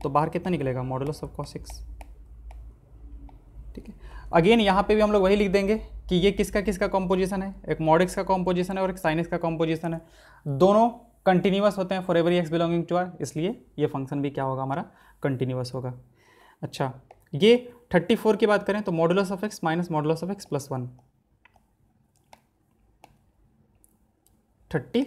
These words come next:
फ़ोर। तो थर्टी फ़ोर जो है हमारा वो एफ एक्स equal to modulus of x minus modulus of x minus one, x plus one,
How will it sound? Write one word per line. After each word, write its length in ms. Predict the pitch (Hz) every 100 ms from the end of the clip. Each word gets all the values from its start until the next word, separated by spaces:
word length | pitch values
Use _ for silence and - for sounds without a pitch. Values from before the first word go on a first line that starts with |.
| - -
फ़ोर। 340 | - 135 - _ _ _ _ - _ _ _ _ - _ _ _ _ - - _ -
तो 80 | 160
थर्टी 340 | 175 175 233
फ़ोर 240 | 220 220
जो 120 | 190 175
है 100 | 165
हमारा 240 | 147 196 - - - _ -
वो 160 | 160 170
एफ 140 | 175
एक्स 180 | 208 -
equal 240 | 180 165
to 80 | 220 - - - _ _ - _ _ _ _ _ _ _ - _ _ _ _ _ -
modulus 480 | 143 151 165 208 196
of 100 | 185
x 160 | 196 160
minus 280 | 151 180 180
modulus 360 | 147 143 156 160
of 100 | 220 - _ _ _ _ _ _ - _ _ -
x 220 | 185 - 143
minus 320 | 139 139 139
one, 160 | 135 131 127 _ _ _ _ _ _ _ _ _ _ -
x 180 | - -
plus 240 | 139 131
one, 160 | -